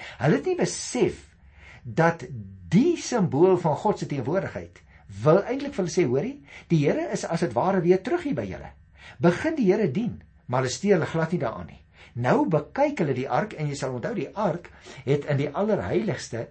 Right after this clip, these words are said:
van die tabernakel gestaan en so ook later in die tempel. Met ander woorde, die ark was nie toeganklik vir die gewone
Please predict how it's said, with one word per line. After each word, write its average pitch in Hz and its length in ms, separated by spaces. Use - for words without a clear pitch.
van 156 100
die 147 100
tabernakel 131 680
gestaan 127 420
en 135 200
so 208 220
ook 175 280
later 110 420
in 139 60
die 170 120
tempel. - 440
Met 147 240
ander 339 260
woorde, 147 220
die 127 220
ark 226 340
was 139 280
nie 269 200
toeganklik 165 680
vir 175 140
die 143 140
gewone 110 640